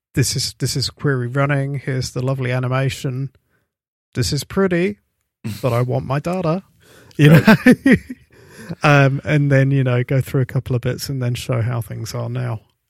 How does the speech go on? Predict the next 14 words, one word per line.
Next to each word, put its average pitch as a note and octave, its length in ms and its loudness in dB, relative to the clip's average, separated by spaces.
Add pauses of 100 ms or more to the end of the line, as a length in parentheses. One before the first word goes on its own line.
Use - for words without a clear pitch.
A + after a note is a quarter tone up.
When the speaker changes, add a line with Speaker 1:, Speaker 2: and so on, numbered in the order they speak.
(140)
Speaker 1:
afterwards. A2+ 540 -8
I C3+ 80 -6
think C#3 200 -12
that'd D3 160 -10
be B2+ 120 -8
a, A#2+ 80 -8 (300)
quite - 280 -6
a - 120 -16
good, A#2+ 280 -6 (1160)
a A#2+ 60 -6
good A#2 280 -8
kind A#2 320 -8
of, A#2 320 -8
um, A#2+ 460 -6